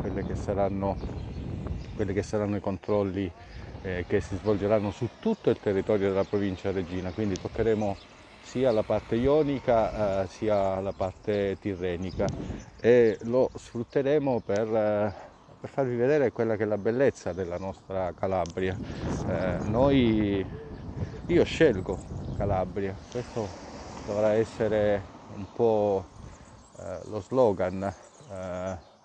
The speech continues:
un po' il nostro motto, "Scelgo Calabria per farla ripartire". Ehm, eh, e poi in questa giornata un pensiero va a tutti coloro i quali in questo momento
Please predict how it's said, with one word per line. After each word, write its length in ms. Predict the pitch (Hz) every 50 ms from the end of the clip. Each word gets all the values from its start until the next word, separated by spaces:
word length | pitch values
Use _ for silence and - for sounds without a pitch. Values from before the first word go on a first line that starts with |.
| - 92
un 120 | 101 98 87 -
po' 400 | - 113 104 101 95 90 90 - _ - - - - _ - - - _
il 200 | 98 98 101 104
nostro 420 | 107 107 113 104 - - - 107
motto, 540 | 101 120 127 110 87 - _ - 104 92 - - -
"Scelgo 380 | - - - 113 98 98 101 104
Calabria 540 | - 110 107 113 117 117 107 98 104 98 87
per 140 | - 95
farla 340 | - - - 101 98 98 98
ripartire". 800 | 92 95 95 - 98 - - - 117 95 90 85 85 - - _ - - - - - - - - - - - - -
Ehm, 600 | 92 92 92 92 92 90 90 90 87 87 92 90 - - - - - - - - - - - - - - - - - 87 85
eh, 800 | - - - - - - - - - - - - - - - -
e 80 | 120
poi 380 | - - 160 175 170 143 127 107
in 100 | 104 107
questa 440 | - 120 113 - - - 107 104 101 101
giornata 680 | - 120 113 - 139 151 165 156 - 113 101 98 92 - - - -
un 100 | 95 98 -
pensiero 480 | - 107 107 - - 147 147 127 113
va 280 | 98 98 95 95 92 92
a 520 | 92 87 - - - - - - - - 107
tutti 240 | - - 113 - 113
coloro 300 | 104 - 101 107 104 98
i 60 | 95
quali 340 | - 117 117 117 107 101 95
in 80 | 95 87 - - _ _ _
questo 240 | - 95 92 - 92
momento 220 | 95 104 - -